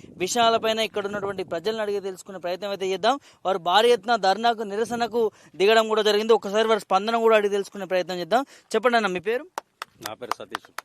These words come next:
Speaker 1: సతీష్, ఎట్లా, ఏంది అసలు? కొన్ని కథనాలు వినిపిస్తా ఉన్నాయి, పెద్దపల్లి ఎమ్మెల్యే ఇక్కడ భూదందాలు చేస్తా ఉన్నారు. నిన్న జరిగినటువంటి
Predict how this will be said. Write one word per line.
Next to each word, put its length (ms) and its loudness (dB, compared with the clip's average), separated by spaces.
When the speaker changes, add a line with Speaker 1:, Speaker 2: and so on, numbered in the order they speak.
Speaker 1:
సతీష్, 380 -10
ఎట్లా, 280 -10
ఏంది 320 -4
అసలు? 220 4
కొన్ని 520 2
కథనాలు 360 4
వినిపిస్తా 440 0
ఉన్నాయి, 460 2
పెద్దపల్లి 600 4
ఎమ్మెల్యే 640 4
ఇక్కడ 380 8
భూదందాలు 600 6
చేస్తా 320 -2
ఉన్నారు. 400 -2
నిన్న 160 4
జరిగినటువంటి 840 4